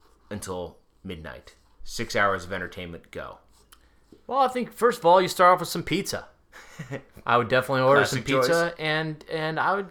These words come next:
Speaker 2: I would just go, go cheap. Um, I don't, I don't think that they deserve to have Buffalo's best pizza. Um, you know, they don't, they don't deserve to, to have someone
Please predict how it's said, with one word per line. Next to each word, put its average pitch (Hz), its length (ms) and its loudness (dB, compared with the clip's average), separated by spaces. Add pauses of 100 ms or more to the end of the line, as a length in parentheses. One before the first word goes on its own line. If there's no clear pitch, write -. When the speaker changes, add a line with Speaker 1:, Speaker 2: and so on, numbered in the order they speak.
(100)
Speaker 2:
I 156 180 -2
would 208 120 -2
just - 160 -12
go, 185 200 0 (200)
go 156 120 -2
cheap. - 420 -8 (600)
Um, 104 480 0
I 107 80 -4
don't, 117 300 -2
I 123 60 -2
don't 135 120 0
think 139 200 -2
that 135 160 2
they 123 100 0
deserve 120 480 0
to 120 100 0
have 113 480 0
Buffalo's 110 400 0
best 107 340 -6
pizza. 127 420 -6 (420)
Um, 98 480 -4
you 110 100 -6
know, 101 160 -4
they 104 120 0
don't, 110 320 -4
they 104 100 0
don't 113 160 -2
deserve 110 400 -2
to, 101 360 -2 (580)
to 104 80 -6
have 110 220 2
someone 107 420 -2